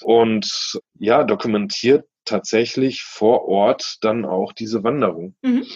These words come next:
Speaker 1: Also es geht ja bis dahin, gehen sie geradeaus und dann gehen sie rechts, links und
Speaker 2: Ja, genau. Mhm.
Speaker 1: am Leuchtturm, linke Hand, biegen sie rechts ab und sowas. Also
Speaker 2: <laughs>
Speaker 1: das muss man natürlich alles vor Augen gehabt haben und alles abgegangen sein,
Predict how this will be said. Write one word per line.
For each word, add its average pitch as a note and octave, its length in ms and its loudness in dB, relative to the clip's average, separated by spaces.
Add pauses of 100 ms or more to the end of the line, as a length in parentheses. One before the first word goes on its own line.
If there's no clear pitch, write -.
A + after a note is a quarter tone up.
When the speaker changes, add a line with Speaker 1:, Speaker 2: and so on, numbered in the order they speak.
(140)
Speaker 1:
Also G#2 160 -2
es - 140 -8
geht B2 160 2
ja A2+ 340 4
bis G#2+ 300 -6
dahin, A2+ 840 -2
gehen G#2 220 -2
sie G#2 100 -6
geradeaus G#2+ 720 2
und G#2 260 -4
dann G2+ 160 -6
gehen G2+ 180 -4
sie G2 120 -6
rechts, G#2 340 -4
links A2 460 -2
und F#2+ 240 -6
Speaker 2:
Ja, B3 140 -2
genau. G#3+ 360 -8
Mhm. B3 300 -2
Speaker 1:
am A#2+ 160 -4
Leuchtturm, A#2+ 1120 4 (240)
linke A#2+ 520 0
Hand, A#2+ 460 0
biegen A#2+ 260 0
sie A2 200 0
rechts A2 340 -2
ab - 180 0
und F#2 140 -4
sowas. G#2 340 0
Also A2 220 0 (420)
Speaker 2:
<laughs> A3 480 0
Speaker 1:
das - 260 -2
muss C#3 160 -2
man B2 100 4
natürlich A2+ 420 0
alles A#2 200 0
vor - 240 -2
Augen C#3 280 2
gehabt G#2 440 -6
haben A2+ 360 2
und A2+ 120 -4
alles - 300 -4
abgegangen G2+ 760 -2
sein, F#2+ 300 -2